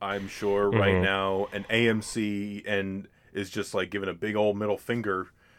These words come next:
Speaker 1: 'cause, like, how many times they were fucked over by the stu-,
Speaker 2: Yeah.
Speaker 1: by the
Speaker 2: Yeah.
Speaker 1: studios, um, especially the last, like, three years.
Speaker 2: Listen, studios are just getting their butts kicked a-, at every <laughs> turn right now, and you know what? I have no problem with it.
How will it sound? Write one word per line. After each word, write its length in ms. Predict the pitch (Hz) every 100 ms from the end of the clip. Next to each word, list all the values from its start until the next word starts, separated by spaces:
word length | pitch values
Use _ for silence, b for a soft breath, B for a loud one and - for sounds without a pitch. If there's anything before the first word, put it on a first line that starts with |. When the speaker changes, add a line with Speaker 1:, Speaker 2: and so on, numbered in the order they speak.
| _
Speaker 1:
'cause, 200 | 120 98
like, 300 | 107 101 - -
how 160 | -
many 200 | 139 135
times 520 | 117 123 117 110 101 -
they 120 | 110
were 200 | 110 101
fucked 320 | - 104 -
over 420 | 98 95 87 85 - _ _ _ -
by 580 | 101 110 107 104 101 104 -
the 100 | 123
stu-, 60 | 135
Speaker 2:
Yeah. 200 | 160 214
Speaker 1:
by 240 | 120 120 131
the 80 |
Speaker 2:
Yeah. 40 | 117
Speaker 1:
studios, 800 | - 117 110 131 85 82 - - - _ - - -
um, 500 | 110 104 98 95 98 - -
especially 460 | 139 143 139 127
the 100 | 113 104
last, 360 | 107 101 -
like, 180 | 101 95
three 280 | - 110 104
years. 540 | 92 95 90 80 -
Speaker 2:
Listen, 340 | 123 135 110 92
studios 520 | - 139 170 147 113
are 60 | 101
just 220 | 107 -
getting 200 | 113 101
their 100 | 95
butts 320 | 90 104 -
kicked 440 | - 98 95 - - -
a-, 100 | 113 -
at 160 | 135
every 340 | - 131 - 135
<laughs> 20 |
turn 360 | - 170 147 127
right 240 | 113 185
now, 260 | 147 135 127
and 120 | 117
you 100 | 123
know 120 | 131
what? 180 | 143 -
I 80 | 123
have 160 | 143 131
no 120 | 117
problem 360 | - 113 117 95
with 140 | 101
it. 180 | 101